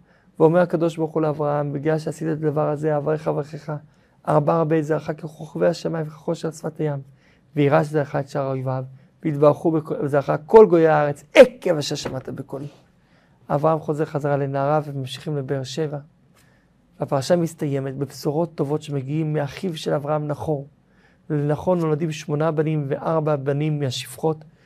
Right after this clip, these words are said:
בדיוק כמו שתים עשרה השבטים, שהם שמונה בנים מרחל ולאה ועוד ארבע מהשפחות, מכיוון שנחור חשב, "אולי השבטים יצאו ממני, אולי לאברהם לא, ויצאו ממני." זה, התורה מספרת את זה גם מעוד סיבה,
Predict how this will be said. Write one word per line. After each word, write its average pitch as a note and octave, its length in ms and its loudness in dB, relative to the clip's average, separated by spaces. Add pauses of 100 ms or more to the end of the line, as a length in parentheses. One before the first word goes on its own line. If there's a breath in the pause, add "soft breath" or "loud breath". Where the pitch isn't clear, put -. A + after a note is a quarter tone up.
(240 soft breath)
בדיוק F3+ 240 2
כמו G#3 140 4
שתים F#3+ 360 -2
עשרה F3+ 220 0
השבטים, D#3+ 500 -4 (320 soft breath)
שהם D3+ 160 -6
שמונה D#3+ 360 0
בנים D#3 380 0
מרחל C#3 400 -2
ולאה D3 320 0
ועוד D3 220 -2 (140)
ארבע D3+ 200 2
מהשפחות, D3+ 680 -4 (760 soft breath)
מכיוון D#3+ 300 -2
שנחור D#3 500 -4
חשב, E3 280 -2
"אולי D#3+ 180 2
השבטים D#3 360 -4
יצאו D#3 200 -4
ממני, E3+ 320 0
אולי D3+ 180 0
לאברהם D#3+ 580 -2
לא, F3 180 2
ויצאו D3+ 340 -4
ממני." F3 300 -4 (920 soft breath)
זה, D3 340 2 (600)
התורה E3 280 0
מספרת E3 200 -4
את E3 60 0
זה D3+ 60 -4
גם D3 200 0
מעוד F3 280 2
סיבה, C3+ 300 -4